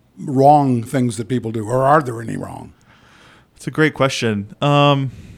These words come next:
Speaker 2: I'm sure there are wrong things. I mean, I-, I'll go back to the answer I said before. I think the wrong things would be not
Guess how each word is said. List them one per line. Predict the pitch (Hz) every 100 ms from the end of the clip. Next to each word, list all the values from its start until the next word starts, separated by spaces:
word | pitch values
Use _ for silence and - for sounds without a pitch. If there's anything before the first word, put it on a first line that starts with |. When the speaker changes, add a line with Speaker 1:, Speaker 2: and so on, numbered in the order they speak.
| - - - _ -
Speaker 2:
I'm | 147 160
sure | 226 202
there | 139
are | 165
wrong | 123 110 107
things. | 107 107 127 - - _ _ _ _ _ -
I | 143
mean, | 143 135 - _ _ _ -
I-, | 101 -
I'll | 143
go | 151
back | 147 135
to | 131
the | 123
answer | 123 120
I |
said | 120 110
before. | 104 120 117 110
I | 110
think | 151
the | 123
wrong | 117 135
things | 123 117 110
would | 104
be | 110 110
not | 110 113 120 127 131 -